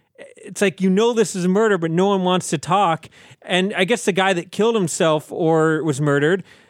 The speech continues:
uh, was, like, this terrible, despicable guy everyone hated and in the town. Um, so it's this weird kind of film where he's investigating, b-,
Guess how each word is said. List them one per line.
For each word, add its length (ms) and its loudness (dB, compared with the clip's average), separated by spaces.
uh, 260 0
was, 360 -2
like, 200 2
this 220 0
terrible, 680 0
despicable 520 -4
guy 280 2
everyone 300 0
hated 340 0
and 140 0
in 120 2
the 100 0
town. 560 0
Um, 480 0
so 160 -2
it's 140 -2
this 160 -8
weird 260 0
kind 140 0
of 80 -4
film 180 0
where 120 2
he's 220 -2
investigating, 800 0
b-, 100 -2